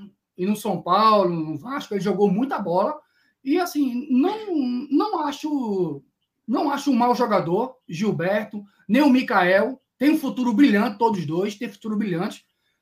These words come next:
E agora é o seguinte: são dois times diferentes agora, né? Sem Gilberto e sem Mikael, é trabalhoso, Renato. Muito trabalhoso aí. A gente vai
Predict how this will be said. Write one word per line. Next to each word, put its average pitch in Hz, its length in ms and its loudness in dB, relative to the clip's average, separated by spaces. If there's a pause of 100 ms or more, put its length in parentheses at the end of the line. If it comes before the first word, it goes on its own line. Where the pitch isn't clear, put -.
(160)
E 196 100 -2
agora 220 300 2
é - 20 0
o 262 40 -2
seguinte: 196 460 -4
são 233 220 -2
dois 285 260 4
times 226 280 -2
diferentes 196 500 -2
agora, 160 280 -2
né? 180 100 -6
Sem 254 220 -6
Gilberto 240 500 -2
e - 20 -10
sem 247 200 -4
Mikael, 220 640 -4
é 214 80 -8
trabalhoso, 190 840 -2 (340)
Renato. 147 380 -14 (480)
Muito 208 200 -6
trabalhoso 190 520 -2
aí. 175 240 -4
A 196 80 -2
gente 214 260 -6
vai 233 580 -6